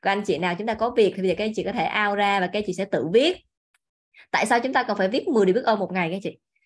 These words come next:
Khi mà các anh chị, à, viết những cái điều mà các anh chị biết ơn trong cuộc sống, hiện tại mà các anh chị đang có cái điều gì mà các anh chị biết ơn đúng không ạ? À, thì bên trong của mình nó sẽ đủ đầy. Các anh chị rất là vui, rất là hạnh phúc, rất là bình yên ở bên trong đúng không ạ? Đủ đầy bên trong. Và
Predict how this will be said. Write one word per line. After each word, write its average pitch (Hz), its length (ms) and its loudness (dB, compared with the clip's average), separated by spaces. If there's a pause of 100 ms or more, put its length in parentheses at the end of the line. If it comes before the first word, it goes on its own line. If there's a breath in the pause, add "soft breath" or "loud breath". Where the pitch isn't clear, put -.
(200)
Khi - 60 -2
mà 240 80 4
các 269 120 2
anh 302 120 0
chị, 170 260 4
à, 175 140 2
viết 262 220 4
những 214 120 -2
cái 254 120 0
điều 226 140 6
mà 180 140 2
các 233 80 -2
anh 226 180 0
chị 151 180 0
biết 302 160 0
ơn 226 280 2
trong 220 140 -2
cuộc 160 160 -4
sống, 208 280 -2
hiện 190 160 -2
tại 175 160 0
mà 185 60 -2
các 226 100 -2
anh 226 60 -6
chị 190 100 0
đang 208 200 0
có 202 320 2
cái 403 80 0
điều 214 200 4
gì 185 260 4
mà 170 120 0
các 226 80 0
anh 233 80 -4
chị 175 120 -2
biết 254 160 -6
ơn 214 320 2
đúng 202 100 0
không 233 80 4
ạ? - 80 -4 (540 soft breath)
À, 196 160 -2
thì 208 60 2
bên 214 160 2
trong 208 200 2
của 240 60 -6
mình 208 180 0
nó 202 80 -2
sẽ 185 140 -2
đủ 185 180 0
đầy. 170 340 -2 (340)
Các 226 60 -4
anh 233 60 -4
chị 180 140 0
rất 392 140 -2
là 349 80 2
vui, 220 420 4
rất 226 100 0
là 202 80 0
hạnh 180 280 -6 (120)
phúc, 294 260 0
rất 466 160 -2
là 277 80 2
bình 185 240 -2
yên 220 240 2
ở 220 60 -4
bên 226 200 -4
trong 196 220 -4
đúng 190 140 -4
không 190 80 0
ạ? 160 100 -4
Đủ 156 140 -2
đầy 196 180 2
bên 190 140 -4
trong. 180 260 -2 (340 soft breath)
Và 180 300 0